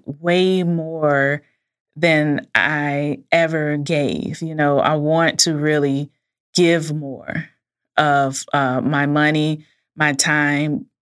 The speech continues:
but more so I wanna start with the money and my time too. But, uh, yeah. So that's one way I'm taking care of myself.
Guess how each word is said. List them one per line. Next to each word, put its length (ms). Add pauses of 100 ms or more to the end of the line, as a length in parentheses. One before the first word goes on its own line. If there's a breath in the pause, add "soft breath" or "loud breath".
but 140
more 220
so 260
I 40
wanna 180
start 300
with 100
the 80
money 520
and 360
my 240
time 480
too. 400 (560 soft breath)
But, 380 (1400)
uh, 540 (240)
yeah. 300 (880 soft breath)
So 180
that's 240
one 160
way 140
I'm 100
taking 280
care 220
of 40
myself. 420